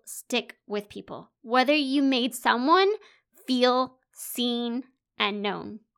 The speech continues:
It's not what you say, it's not having the right words, it's how you make people feel. And then last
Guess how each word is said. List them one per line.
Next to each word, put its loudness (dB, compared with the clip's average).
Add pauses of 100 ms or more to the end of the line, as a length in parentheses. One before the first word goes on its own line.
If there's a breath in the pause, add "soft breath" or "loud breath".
(120)
It's 2
not 8
what 4
you 8
say, 4
it's -10
not 6
having 4 (300 loud breath)
the 0
right 4
words, -2 (160)
it's 2
how 6
you 2
make -4
people -12
feel. -16 (520)
And 0
then -2
last 2